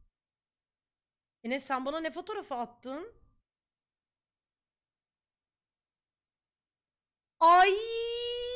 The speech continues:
Enes çıkıyor mu? Aa, bu arada bir şey söyleyeceğim. Biz de hayallerimize minik minik yürüyoruz efendim. İnşallah yakın bir zamanda yeni bir indie oyun resmi olarak, Türkçe olarak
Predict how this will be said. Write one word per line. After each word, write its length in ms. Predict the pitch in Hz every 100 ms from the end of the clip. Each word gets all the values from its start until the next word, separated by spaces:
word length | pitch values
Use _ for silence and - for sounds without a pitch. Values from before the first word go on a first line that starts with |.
| 494
Enes 500 | 427 480 494 571 - -
çıkıyor 460 | 427 480 523 605 622
mu? 420 | 494 466 427 359
Aa, 140 | 285 233
bu 80 |
arada 220 | 440 359 311
bir 40 |
şey 160 | - 440
söyleyeceğim. 600 | 302 240 208 226 277 277
Biz 220 | 381 277
de 120 | 247
hayallerimize 680 | 233 233 233 226 226 226 233
minik 280 | 233 240 240
minik 260 | 233 226
yürüyoruz 440 | 220 220 220 220 190
efendim. 760 | 202 214 202 190 190 190 185 - _ _ _ _ _ _ _ _ _ _
İnşallah 560 | 311 339 - 320 320 349
yakın 360 | 339 - 392 330
bir 100 | 285
zamanda 760 | 240 254 240 233 220 277 403 - - 226
yeni 360 | 262 320 349
bir 140 | 320 269
indie 400 | 339 349 240 262
oyun 360 | 226 226 320 381 _ _ -
resmi 500 | 294 - - 311 381 403 -
olarak, 680 | 254 240 226 262 330 - -
Türkçe 420 | - 349 - -
olarak 680 | 247 220 226 233 254 - -